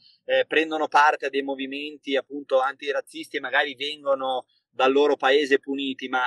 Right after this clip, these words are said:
l'atleta, io adesso, mm, mi viene adesso un esempio, eh, de-, quando ha vinto il, le Olimpiadi,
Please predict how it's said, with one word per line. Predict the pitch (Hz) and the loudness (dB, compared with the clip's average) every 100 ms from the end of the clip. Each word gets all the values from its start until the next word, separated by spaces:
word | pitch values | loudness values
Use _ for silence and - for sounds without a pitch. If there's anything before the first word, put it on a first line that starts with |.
| - | -2
l'atleta, | 139 143 160 170 170 - 160 160 160 _ _ | 0 0 0 -2 -2 4 4 4 0 _ _
io | - 147 135 | -8 -2 -2
adesso, | 123 131 131 131 123 117 | -2 -4 -4 -8 -14 -16
mm, | 120 120 117 | _ -20 _
mi | 120 | -6
viene | 123 127 | -2 -2
adesso | 127 - 131 | -4 -8 -10
un | 127 | -4
esempio, | 123 147 147 131 127 113 _ _ _ - | 2 2 2 2 2 2 _ _ _ -4
eh, | 123 117 117 117 113 113 113 113 113 110 110 - | -2 0 0 -2 -2 -4 -4 -6 -8 -12 -18 -6
de-, | 127 120 117 113 107 98 _ 120 120 - | -4 -2 -2 -2 -4 -8 _ _ -16 -4
quando | 127 131 131 | -2 0 0
ha | |
vinto | 131 147 - 139 131 123 120 120 117 117 117 | -2 -6 4 6 6 4 2 0 0 -2 -6
il, | 113 | -6
le | 113 113 110 110 110 110 113 117 | -4 -4 -8 -12 -20 -20 -8 -8
Olimpiadi, | 120 117 135 139 135 123 131 131 | -8 -6 4 8 8 6 2 2